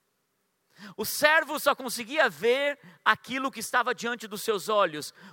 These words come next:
O profeta via mesmo quando não se apresentava nada diante dele. E o que é interessante é que quando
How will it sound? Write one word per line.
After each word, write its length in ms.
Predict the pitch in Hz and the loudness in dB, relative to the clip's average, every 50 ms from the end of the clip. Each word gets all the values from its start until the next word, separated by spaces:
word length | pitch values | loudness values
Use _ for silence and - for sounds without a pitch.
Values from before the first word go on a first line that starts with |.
| _ | _
O 80 | - 196 | -12 -8
profeta 800 | - - 214 185 - - - 202 208 226 - _ 269 262 233 - - - 165 - _ | 0 0 0 0 0 0 2 4 4 4 2 _ 2 2 2 0 -4 -16 -20 -20 _
via 560 | - - - 160 220 233 247 262 269 262 233 - _ _ _ - | -18 -12 -8 -6 -4 -2 2 4 4 4 4 0 _ _ _ -16
mesmo 640 | 180 190 208 233 262 277 - 226 240 277 285 233 | -12 -6 -4 0 0 0 0 0 -4 -8 -10 -10
quando 600 | - _ 202 214 208 214 220 196 240 254 233 190 - _ _ _ | -8 _ 0 2 2 2 2 0 -2 -2 -2 -2 -6 _ _ _
não 140 | - 202 214 | -6 -6 -6
se 100 | - - | -2 -2
apresentava 800 | 208 - - 208 175 165 190 170 - - 185 196 190 180 214 - - | -4 -2 -2 -6 -6 -6 -8 -6 -2 0 0 0 2 0 -4 -4 -4
nada 680 | 156 151 165 170 180 190 202 208 180 170 226 214 185 - 185 - - _ | -12 -14 -4 0 2 4 4 4 2 2 0 0 0 -4 -12 -20 -20 _
diante 420 | 151 135 175 165 151 - - 165 | -10 -8 -6 -6 -6 -8 -10 -14
dele. 340 | 139 151 151 127 107 101 113 _ _ _ _ _ _ _ _ _ _ _ _ _ _ _ _ _ _ _ _ _ _ _ - - 135 147 - | -14 -14 -14 -14 -16 -18 _ _ _ _ _ _ _ _ _ _ _ _ _ _ _ _ _ _ _ _ _ _ _ _ -20 -16 -16 -14 -8
E 80 | 269 | -8
o 60 | 320 - | -8 0
que 80 | 302 | 0
é 60 | 311 | 0
interessante 880 | 311 - 302 302 269 240 - - - 269 294 320 311 233 - - 233 233 | 0 0 -2 0 0 0 0 -2 -2 -2 -2 -2 -2 -4 -6 -8 -4 -2
é 140 | 233 262 269 | 0 0 0
que 320 | 254 - - 269 262 202 - - - 214 226 208 - _ _ | -2 -4 -8 -8 -8 -8 -8 -10 -20 -20 -20 -20 -20 _ _
quando 560 | - 302 320 349 370 330 247 262 226 180 | -2 0 2 2 0 0 0 0 0 0